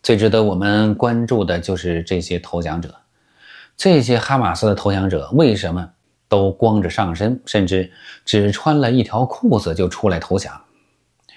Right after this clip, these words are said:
这是为什么？看起来好像很不人道。的确啊，如果让一般人看起来，这个天气啊也没有那么炎热，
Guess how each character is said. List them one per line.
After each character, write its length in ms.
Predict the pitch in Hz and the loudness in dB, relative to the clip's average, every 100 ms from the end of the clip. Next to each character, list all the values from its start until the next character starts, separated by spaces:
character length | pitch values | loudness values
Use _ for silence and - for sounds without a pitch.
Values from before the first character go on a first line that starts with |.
| - - - | -20 -20 -2
这 100 | 110 | 0
是 100 | 117 | 4
为 140 | 127 | 2
什 80 | - | 0
么？ 60 | - _ _ _ _ _ | -12 _ _ _ _ _
看 160 | - | -6
起 120 | 101 - | -6 -8
来 160 | - _ _ - - - | -16 _ _ -20 -20 -12
好 220 | - 107 | -2 0
像 240 | 110 113 101 | 2 0 -2
很 260 | - 85 | -4 -2
不 60 | 90 | -2
人 220 | 87 107 | 0 0
道。 280 | 139 98 _ _ _ | -2 -6 _ _ _
的 140 | 92 90 | -4 -2
确 160 | 95 | -4
啊， 120 | - - _ _ _ | -8 -12 _ _ _
如 180 | 110 147 | 2 2
果 260 | 147 71 - _ | 2 -8 -10 _
让 240 | - 113 170 | -4 0 2
一 100 | 117 | 2
般 220 | 131 139 | 2 0
人 160 | 95 98 | 0 -4
看 220 | - 95 | -4 -6
起 100 | 80 | -8
来， 60 | - - - _ - _ | -14 -18 -20 _ -20 _
这 140 | - | 0
个 100 | 120 | 2
天 300 | 110 - 120 | 2 -2 -2
气 180 | 117 104 | -2 -4
啊 140 | 80 - _ | -6 -8 _
也 220 | 98 87 | -2 0
没 180 | 87 104 | 2 2
有 140 | 131 87 | 2 0
那 100 | 90 | -4
么 80 | |
炎 240 | 87 71 90 | -4 -4 -4
热， 140 | 117 | -4